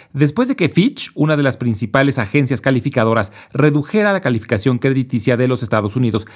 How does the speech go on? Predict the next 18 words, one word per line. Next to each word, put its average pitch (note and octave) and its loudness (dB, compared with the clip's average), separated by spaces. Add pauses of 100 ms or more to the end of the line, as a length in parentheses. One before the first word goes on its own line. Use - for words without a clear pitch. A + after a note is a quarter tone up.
(120)
de B2+ 4
triple G3+ 2
A E3+ 0
a A#2 2
doble A#2 2
A G2 0
más. C#3 0 (600)
Fitch - 0
ya A3 2
había F#3 0
puesto D#3 2
la C#3 0
calificación G#2 0
crediticia C#3+ -2
estadounidense B2 0
en D#3 2
vigilancia A2+ 0
negativa, B2 0